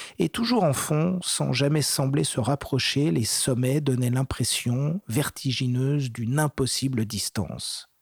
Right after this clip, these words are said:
Le Tibet, secret, fermé au reste du monde, nous tolérait. Je n'avais jamais connu, même au Spitzberg, une topographie aussi hostile. Cette terre était constituée de pierres noires et anxieuses, d'une végétation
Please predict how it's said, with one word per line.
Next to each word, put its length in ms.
Le 120
Tibet, 420
secret, 680
fermé 600
au 80
reste 260
du 160
monde, 380
nous 240
tolérait. 480
Je 120
n'avais 220
jamais 240
connu, 320
même 280
au 140
Spitzberg, 720
une 220
topographie 800
aussi 240
hostile. 600
Cette 520
terre 240
était 240
constituée 600
de 120
pierres 360
noires 480
et 140
anxieuses, 800
d'une 240
végétation 840